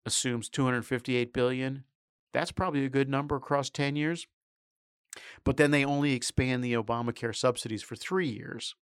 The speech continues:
So that's kind of a little funky number in there too. Um, it, it's, it's, um, this whole thing is a little bit shaky. And, and, you know, the interesting thing is we talked about this before we went on,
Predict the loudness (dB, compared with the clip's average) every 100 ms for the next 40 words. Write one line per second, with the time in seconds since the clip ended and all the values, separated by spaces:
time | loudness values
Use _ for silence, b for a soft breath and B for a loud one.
0 | _ -14 -10 -6 -6 -6 -8 -10 -6 -6
1 | -6 -4 -4 -4 -4 -4 -4 -6 -6 -4
2 | -4 -4 -4 -6 -6 -2 0 -2 -8 B
3 | B B B B -12 -8 -8 -10 -16 _
4 | b _ -4 -4 -2 -2 -2 -4 -6 -8
5 | _ _ _ _ _ _ _ _ -8 -6
6 | -6 -6 -10 -10 _ -10 -8 -10 -12 -16
7 | _ _ _ _ _ _ _ _ _ -8
8 | -2 0 0 0 -4 -2 -4 -4 -4 -4
9 | -6 -6 0 0 0 -6 -12 -10 -10 -10
10 | -12 -12 -10 -6 -4 0 0 0 -4 -6
11 | -6 -4 -4 -4 -6 -6 -8 -8 -10 -8
12 | -10 -10 -8 -6 -6 -6 -6 -8